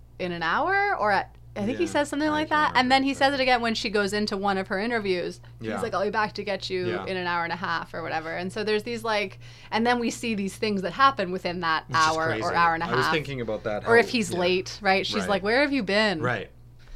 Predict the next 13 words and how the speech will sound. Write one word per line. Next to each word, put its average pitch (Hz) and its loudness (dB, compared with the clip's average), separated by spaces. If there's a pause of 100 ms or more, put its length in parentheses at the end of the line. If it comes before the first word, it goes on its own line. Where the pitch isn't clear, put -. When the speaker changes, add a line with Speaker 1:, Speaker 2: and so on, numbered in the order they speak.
(120)
Speaker 2:
Mm-hmm. 123 -6 (180)
Speaker 1:
So 190 -2
there 240 2
was 254 2
something, 269 0
anyway, 220 0
I 208 2
can't 294 -4
quite - -2
put 262 -6
my 208 -2 (100)
finger 196 -2
on. 175 -2